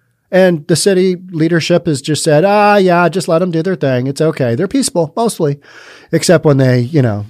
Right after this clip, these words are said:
bash out the windows and loot the stores and graffiti things up and,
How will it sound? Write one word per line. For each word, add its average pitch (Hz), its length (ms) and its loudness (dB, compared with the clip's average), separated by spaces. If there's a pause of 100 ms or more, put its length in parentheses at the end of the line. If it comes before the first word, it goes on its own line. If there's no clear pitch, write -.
bash 127 360 0
out 123 200 0
the 117 60 -4
windows 127 520 0
and 104 140 -6
loot 123 220 0
the 107 60 -6
stores 117 580 2
and 95 240 -4 (340)
graffiti 123 400 2
things 110 320 0
up 117 340 0
and, 107 420 -4